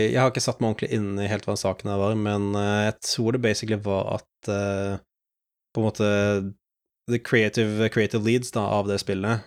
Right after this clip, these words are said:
altså skriveren og, eh, art directoren, jeg tror de basically hadde en falling out med,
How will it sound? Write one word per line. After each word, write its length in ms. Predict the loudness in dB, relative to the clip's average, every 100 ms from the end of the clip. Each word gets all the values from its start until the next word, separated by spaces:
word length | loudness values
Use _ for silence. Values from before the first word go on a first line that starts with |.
| -4
altså 240 | -2 0
skriveren 560 | 0 0 0 0 -2 -2
og, 480 | -2 -2 -2 -4 -2
eh, 140 | -2
art 200 | 0 0
directoren, 380 | -2 -2 -2 -2 -4 _ _ _ _ -4
jeg 120 | -4 0
tror 240 | 0 2
de 340 | 2 2 0 -6 _ -2
basically 460 | 0 2 0 0
hadde 220 | 0 2 0
en 100 | 0
falling 300 | 0 0 0
out 160 | -2 -2
med, 440 | -2 0 0 -4